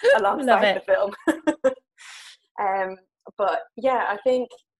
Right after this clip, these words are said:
Speaker 1: I've seen stuff on stage, on clothing, mugs,
Speaker 2: Mm.
Speaker 1: statues, nature trails, puppets. Yeah, it's quite a long list, but it is,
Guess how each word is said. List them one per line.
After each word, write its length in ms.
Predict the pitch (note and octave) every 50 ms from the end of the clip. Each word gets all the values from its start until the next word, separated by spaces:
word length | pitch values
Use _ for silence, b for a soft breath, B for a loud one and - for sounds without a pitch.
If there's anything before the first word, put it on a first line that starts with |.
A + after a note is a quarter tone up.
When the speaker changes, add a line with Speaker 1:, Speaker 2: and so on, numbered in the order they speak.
| _ _ _ _ _ -
Speaker 1:
I've 80 | F#3+ -
seen 200 | - A3+ A3 G#3+
stuff 220 | - G#3+ G3+ -
on 280 | F#3+ F#3+ F#3+ F#3 F#3 F3+ - _ _ _
stage, 800 | - - - - G3+ G#3 A3 A3 A3+ A3+ A3+ A3+ A#3 _ - - - -
on 80 | - - - -
clothing, 640 | G#3 G3+ G3+ G3+ G3+ - G#3 G3+ G3+ G3+ G3 G3 G3+ G3+ _ _ _ _ _ _ _ _ _ _ _ -
mugs, 500 | F3 F3 F#3 G3 G3+ G3 F#3 - - - - - _ _ _ _ _ _ _ _ _ _ _ _ -
Speaker 2:
Mm. 140 | F3+ F3 F3+
Speaker 1:
statues, 1000 | F3+ G3+ F#3 F#3 F3+ F3+ - - G#3+ G#3+ G#3 G#3+ G#3+ G#3+ G#3+ _ - - _ _ _ _ _ _ _ _
nature 380 | - F#3 F#3+ G3 F#3+ - - F#3+
trails, 840 | - - - G3+ G3+ G3 G3 F#3+ G3 G3 G3 G3 _ - _ _ _ _ _ _ -
puppets. 540 | - G#3 - - G#3+ G#3 - - _ _ - _ _ _ _ _ _ _ _ _ _ _ _ _ _ _ _ -
Yeah, 260 | - G3 G3 F#3+ F#3 - -
it's 300 | - F#3+ F#3+ - - - _ -
quite 240 | - A3 G#3 G3+
a 20 | G#3
long 180 | G3+ G3 G3 F#3+
list, 380 | F#3+ G3 F#3+ _ _ _ - -
but 200 | - F3 E3+ - - _ _ -
it 240 | G#3 - G3+ G#3 F#3
is, 80 | E3+ D#3+